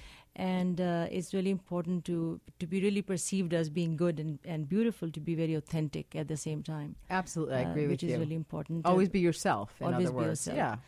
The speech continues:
Speaker 2: Yeah.
Speaker 1: Um, but, um, I also like to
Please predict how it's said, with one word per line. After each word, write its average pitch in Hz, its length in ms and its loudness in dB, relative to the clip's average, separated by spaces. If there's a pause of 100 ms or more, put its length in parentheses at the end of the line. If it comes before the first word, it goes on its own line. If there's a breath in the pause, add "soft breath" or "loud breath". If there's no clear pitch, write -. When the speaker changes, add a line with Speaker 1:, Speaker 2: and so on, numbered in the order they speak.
(360 loud breath)
Speaker 2:
Yeah. 180 260 0
Speaker 1:
Um, 175 140 0
but, 202 240 2 (100)
um, 190 560 2
I 202 120 0
also 226 260 2
like 254 360 4
to 208 600 4